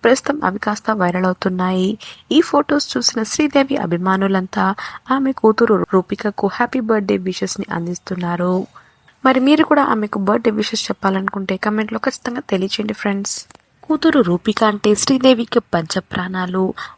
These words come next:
ఆమెకు సంబంధించిన ఏ చిన్న కార్యక్రమమైనా చాలా ఘనంగా జరుపుతుంది శ్రీదేవి. ఇప్పుడు తాజాగా ఆమె బర్త్‌డే ఫొటోస్ షేర్ చేయడంతో అభిమానులు కూడా చాలా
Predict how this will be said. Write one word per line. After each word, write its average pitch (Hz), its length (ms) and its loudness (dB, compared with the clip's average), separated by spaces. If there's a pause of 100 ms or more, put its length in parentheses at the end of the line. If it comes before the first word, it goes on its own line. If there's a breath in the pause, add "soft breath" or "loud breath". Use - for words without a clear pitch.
(120)
ఆమెకు 277 300 2 (120)
సంబంధించిన 214 560 -2 (160)
ఏ - 20 4 (160)
చిన్న 262 160 0 (160)
కార్యక్రమమైనా 208 840 0 (180)
చాలా 277 200 4 (120)
ఘనంగా 196 320 2 (120)
జరుపుతుంది 185 540 -2
శ్రీదేవి. 180 560 0 (720 loud breath)
ఇప్పుడు 262 320 -6
తాజాగా 202 420 2 (120)
ఆమె 233 140 2 (140)
బర్త్‌డే 185 320 2
ఫొటోస్ 208 340 -2
షేర్ 185 260 2
చేయడంతో 190 540 0
అభిమానులు 233 540 2
కూడా 220 120 2 (120)
చాలా 214 200 2